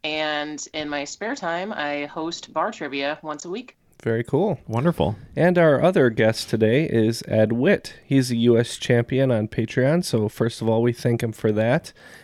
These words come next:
Speaker 2: And also, he is a, a local man from Chicago. How you doing today?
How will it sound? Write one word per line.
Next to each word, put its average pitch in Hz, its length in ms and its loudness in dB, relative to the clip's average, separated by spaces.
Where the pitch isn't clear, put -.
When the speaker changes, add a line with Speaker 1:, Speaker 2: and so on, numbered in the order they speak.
Speaker 2:
And 147 160 2
also, 165 680 2
he 143 160 2
is 147 160 2
a, 151 60 2
a 143 340 2
local 135 380 2
man 117 240 2
from 113 200 -2
Chicago. 110 540 -4
How 113 140 0
you 110 160 4
doing 104 220 -2
today? 113 240 -8